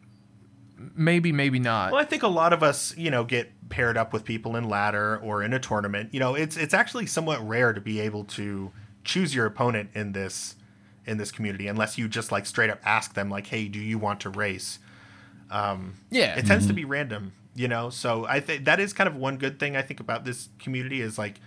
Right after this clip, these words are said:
Speaker 2: you race who you race. They could be someone super skilled. They could be someone who just started.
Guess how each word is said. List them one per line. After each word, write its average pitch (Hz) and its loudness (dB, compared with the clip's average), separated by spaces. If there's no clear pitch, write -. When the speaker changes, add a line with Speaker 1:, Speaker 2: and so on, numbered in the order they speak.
Speaker 2:
you 113 -2
race 123 4
who - 0
you 139 -2
race. 110 0
They 113 0
could 113 0
be 107 -2
someone 110 -2
super 151 0
skilled. 143 -2
They 113 -4
could 107 -4
be 107 -6
someone 107 -6
who 104 -8
just 120 -2
started. 117 2